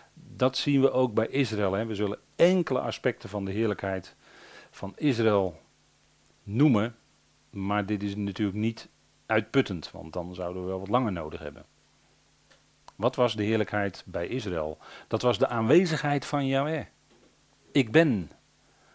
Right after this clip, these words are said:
Zoals hij ook tegen Mozes zei, "Ik ben die ik ben. Ik ga met je mee", betekent dat ook.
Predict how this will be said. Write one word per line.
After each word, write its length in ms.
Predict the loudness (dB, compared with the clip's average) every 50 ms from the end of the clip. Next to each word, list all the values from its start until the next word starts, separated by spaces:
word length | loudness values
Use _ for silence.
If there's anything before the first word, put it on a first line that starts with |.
| _ _ _ _ -10
Zoals 240 | -4 -4 -4 0
hij 120 | 2 4 4
ook 140 | 4 2 2
tegen 480 | 0 0 0 0 -2 -2 -4 -6 -8 _ _ _ _ _ _ _ _ _ _
Mozes 400 | 4 6 6 6 6 4 0 -4
zei, 420 | 0 0 2 2 2 0 -2 -4 -10 _ _ _ _ _ _ _ _ _ 2
"Ik 200 | 2 2 6 6
ben 220 | 6 6 6 4
die 180 | 4 4 4 4
ik 120 | 4 4
ben. 340 | 4 4 4 4 -2 -6 -10 _ _ _ _ _ _ _ _ _ _ _ _ _ _ _ _ _ -4
Ik 160 | -4 -4 0
ga 100 | 2 2
met 180 | 2 2 0 0
je 80 | 2
mee", 360 | 4 4 4 4 2 0 -6 _ _ _ _ -16
betekent 400 | -12 -4 0 0 0 0 -2 -4
dat 160 | -4 -2 -2
ook. 280 | -6 -6 -6 -12 -18